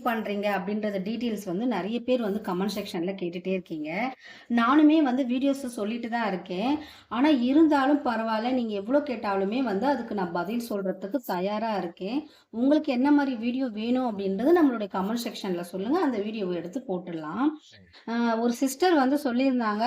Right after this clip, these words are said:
Speaker 1: "சிஸ்டர் வந்து நான் இப்பதான் சேவ் பண்ண ஆரம்பிச்சிருக்கேன், கோல்டு காயின் வாங்குறது நல்லதா இல்ல ஜுவல்ஸா வாங்குறது நல்லதா?" அப்படின்னு சொல்லி கேட்டிருக்காங்க. அந்த சிஸ்டருக்கான வீடியோவா தான் இருக்கும் இது. ஏன்னா நம்ம வந்து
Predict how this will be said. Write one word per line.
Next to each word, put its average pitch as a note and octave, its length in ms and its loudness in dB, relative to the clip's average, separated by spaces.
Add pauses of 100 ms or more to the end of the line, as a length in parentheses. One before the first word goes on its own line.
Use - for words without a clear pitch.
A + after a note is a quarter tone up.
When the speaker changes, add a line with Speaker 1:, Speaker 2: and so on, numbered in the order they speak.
Speaker 1:
"சிஸ்டர் D#4 440 2
வந்து B3 280 2
நான் A#3 220 2
இப்பதான் C#4 360 0
சேவ் B3+ 280 0
பண்ண B3 220 2 (120)
ஆரம்பிச்சிருக்கேன், G3+ 840 0 (360)
கோல்டு D4 400 8
காயின் C4+ 360 2
வாங்குறது B3 560 0 (220)
நல்லதா A3 460 0 (280)
இல்ல A3+ 240 -2
ஜுவல்ஸா A3 500 0
வாங்குறது A#3 500 0
நல்லதா?" G3 520 -2
அப்படின்னு F#3+ 420 -6
சொல்லி G3 240 -6
கேட்டிருக்காங்க. F3 600 -8 (520)
அந்த C4+ 320 6
சிஸ்டருக்கான D4+ 760 2
வீடியோவா B3 460 2
தான் B3 200 2
இருக்கும் G3+ 420 -4
இது. D#3+ 220 -4 (600)
ஏன்னா D#4+ 300 8 (560)
நம்ம A3+ 200 0
வந்து B3 260 2